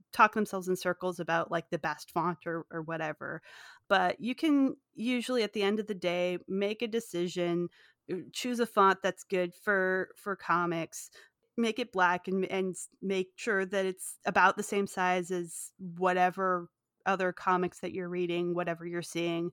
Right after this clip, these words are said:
and it'll be fine. And fine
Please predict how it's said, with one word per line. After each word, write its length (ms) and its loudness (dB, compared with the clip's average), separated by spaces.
and 160 6
it'll 240 4
be 180 0
fine. 640 0
And 340 2
fine 600 6